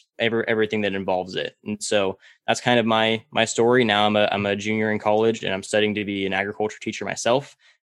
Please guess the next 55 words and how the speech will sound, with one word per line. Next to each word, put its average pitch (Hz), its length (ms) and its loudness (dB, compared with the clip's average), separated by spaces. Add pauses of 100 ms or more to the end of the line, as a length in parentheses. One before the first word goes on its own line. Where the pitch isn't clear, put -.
uh, 95 140 4
to - 100 -8
kinda 104 200 -2
give 98 160 0
back 95 400 -2
to 110 100 -4
the 101 100 0
community 101 320 -4
that, 95 220 0
that 92 220 -2
raised 98 280 -4
me. 110 160 -2
So, 92 400 -2 (360)
um, 90 440 0
I'm, 95 360 0
you 101 100 -2
know, 98 160 -4 (160)
very 110 200 4
passionate 104 440 0
about, 98 320 4 (360)
about 135 140 6
agriculture, 131 560 4
but 113 100 2
also 110 240 2
about 104 160 4
helping 107 220 2
people, 101 400 -2
you 110 80 0
know, 98 100 0
learn, 104 540 0 (200)
you 104 100 0
know, 101 160 -2 (180)
not 127 240 4
just 113 160 -4
about 104 140 4
agriculture, 107 360 2
but 98 60 -4
just 98 160 -4
in 98 60 -4
general, 98 280 0
learning 95 220 0
new 95 160 0
things 95 340 -4
and 95 80 -4
kind 95 140 -2
of 92 80 -8
finding 90 240 -2
their 90 100 -6
passions 90 380 -6
and 92 140 -8
that - 180 -12
kind - 100 -6
of - 80 -10
stuff. - 300 -6
So, 90 320 -8